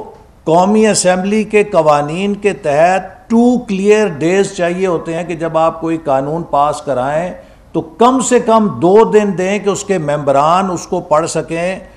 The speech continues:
उस पर राय बना सकें, उसका मुताला कर सकें। इन्होंने वो दो दिन की शर्त को भी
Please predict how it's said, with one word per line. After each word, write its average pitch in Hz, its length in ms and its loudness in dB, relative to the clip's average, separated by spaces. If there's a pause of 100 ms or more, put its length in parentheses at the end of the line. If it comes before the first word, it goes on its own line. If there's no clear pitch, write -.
(220)
उस 160 200 -2
पर 180 200 0
राय 139 300 4
बना 156 320 0
सकें, 147 560 -8 (640)
उसका 180 320 0
मुताला 160 600 2
कर 156 200 0
सकें। 139 500 -8 (720)
इन्होंने 233 500 4
वो 220 220 6
दो 170 460 4
दिन 214 280 4
की 220 240 -4
शर्त 208 520 0
को 208 140 4
भी 165 220 -2